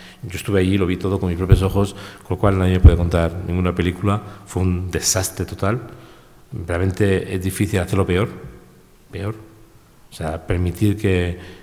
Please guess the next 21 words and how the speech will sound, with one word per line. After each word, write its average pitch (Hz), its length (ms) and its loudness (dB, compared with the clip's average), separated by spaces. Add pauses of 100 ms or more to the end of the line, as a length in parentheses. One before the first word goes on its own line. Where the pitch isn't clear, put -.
(160)
que 90 120 -2
las, 85 440 -2
eh, 85 360 -6 (720)
que - 140 -8
los 90 220 -8
hospitales, 92 800 -2
que - 180 -10
los 85 340 -12 (140)
museos, 85 800 -6 (680)
eh, 90 800 -4
que - 80 -6
los 87 140 -4
ministerios 90 720 -4 (460)
fueran 95 240 -4
asaltados, 92 680 -8 (920)
fueran 110 180 -6
asaltados, 87 640 -10
¿no? 123 120 -8 (220)
El 104 80 -2
único 110 200 2
s-, - 160 -2